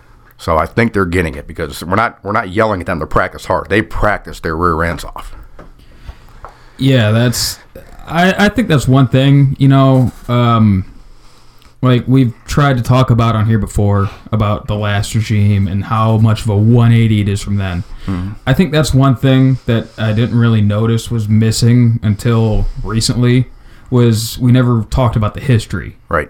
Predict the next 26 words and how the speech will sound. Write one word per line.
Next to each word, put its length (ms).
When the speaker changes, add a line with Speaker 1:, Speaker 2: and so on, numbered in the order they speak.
Speaker 2:
of 120
Massillon. 520
You 100
know, 280
it 80
was 160
like, 180
back 220
then 260
it 80
was 280
Massillon 400
football 420
didn't 200
start 320
until 220
two 160
thousand 360
and 140
eight. 180
Speaker 1:
Right. 240
Speaker 2:
And 500
just, 280
you 120
know, 180
I, 160